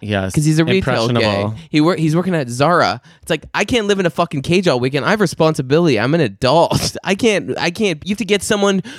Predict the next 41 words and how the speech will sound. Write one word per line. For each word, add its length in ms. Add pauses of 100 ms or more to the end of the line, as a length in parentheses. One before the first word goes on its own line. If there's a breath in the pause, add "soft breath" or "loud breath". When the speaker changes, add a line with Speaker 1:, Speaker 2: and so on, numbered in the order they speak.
(120)
Speaker 2:
who 120
works 260
nine 200
to 40
five 300
and 140
then 160
no 160
responsibility 640 (140 loud breath)
that 140
they 100
can 160
go 160
from 240
work 220
to 120
a 60
cage. 640 (340)
Speaker 1:
Well, 180
and 140
also 220
this 180
young 180
person 300
is 100
probably 200
like, 160
"Ooh, 360 (100)
Muskoka 540
weekend." 480
So 0
we, 40
Speaker 2:
Exactly. 640
Speaker 1:
you 140
have 120
no 240
idea 220
what's 180
in 140
for 160
you. 320